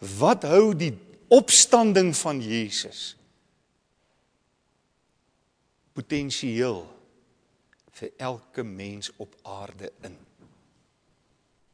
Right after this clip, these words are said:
En ons gaan kyk na ses gedagtes, kort.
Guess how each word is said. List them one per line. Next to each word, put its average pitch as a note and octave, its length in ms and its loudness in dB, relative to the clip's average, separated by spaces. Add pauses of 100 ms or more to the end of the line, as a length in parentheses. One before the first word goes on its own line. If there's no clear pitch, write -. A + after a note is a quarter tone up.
(2750)
En F3+ 80 0
ons A#3 160 4
gaan A#3 160 0
kyk A3+ 240 4
na A3+ 160 0
ses - 400 2
gedagtes, - 640 -2
kort. - 540 -4